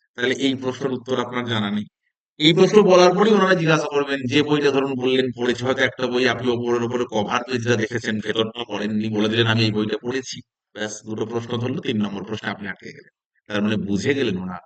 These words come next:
যে নামেই হবি আছে, হবিতে তার জানার আগ্রহ নাই। সেজন্য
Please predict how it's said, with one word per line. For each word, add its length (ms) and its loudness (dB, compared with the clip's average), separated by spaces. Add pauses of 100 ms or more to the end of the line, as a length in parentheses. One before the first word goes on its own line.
(960)
যে 180 0
নামেই 840 4 (300)
হবি 440 0
আছে, 420 -2 (540)
হবিতে 600 0
তার 400 -4 (400)
জানার 500 2
আগ্রহ 420 -6
নাই। 260 -8 (880)
সেজন্য 640 2